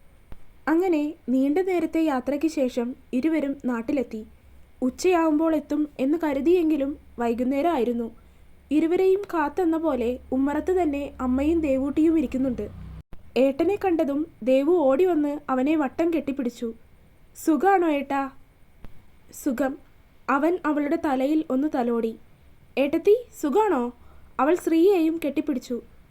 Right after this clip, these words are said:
"സുഖാണ് ദേവൂട്ടി." "അവരെ വന്ന കാലിൽ നിർത്താതെ അകത്തേക്ക് കയറ്റി ദേവു." അമ്മ ഉമ്മറത്ത് തന്നെ നിന്ന് വിളിച്ചു പറഞ്ഞു. മൂന്ന് പേരും അകത്തേക്ക് കയറി.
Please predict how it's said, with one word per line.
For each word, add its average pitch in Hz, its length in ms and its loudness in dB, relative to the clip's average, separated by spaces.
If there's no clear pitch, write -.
"സുഖാണ് 302 520 0
ദേവൂട്ടി." 294 500 -2
"അവരെ 285 280 4
വന്ന 349 300 4
കാലിൽ 370 340 2
നിർത്താതെ 330 640 0
അകത്തേക്ക് 247 420 -4
കയറ്റി 359 360 2
ദേവു." 320 460 0
അമ്മ 302 400 2
ഉമ്മറത്ത് 320 500 4
തന്നെ 349 180 4
നിന്ന് 302 340 2
വിളിച്ചു 277 320 -2
പറഞ്ഞു. 233 400 -4
മൂന്ന് 320 260 4
പേരും 311 400 0
അകത്തേക്ക് 277 440 -2
കയറി. 247 420 -2